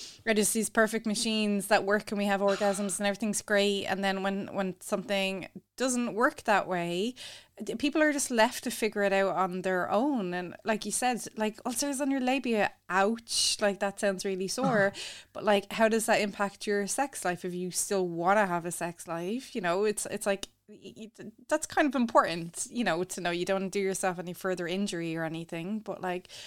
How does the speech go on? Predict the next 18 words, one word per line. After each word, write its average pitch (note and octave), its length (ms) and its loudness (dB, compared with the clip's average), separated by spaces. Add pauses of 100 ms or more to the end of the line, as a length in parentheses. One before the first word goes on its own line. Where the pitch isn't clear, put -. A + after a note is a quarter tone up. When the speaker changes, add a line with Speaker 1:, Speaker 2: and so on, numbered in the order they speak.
(680)
Speaker 1:
yeah, C4 520 0
and A#3 320 -2
just, E4 260 0
like, C#4 240 0
there's, C#4 220 0
like, C4+ 180 -2 (140)
sex - 340 -2
just - 240 -2
wasn't A#3 340 2
mentioned A#3 680 2
as C4+ 180 -2
part C4 260 -2
of C4 120 0
the, C4 260 0 (120)
the C#4 80 -8
treatment C4+ 480 -4
at A#3+ 100 -2
all? D4+ 300 2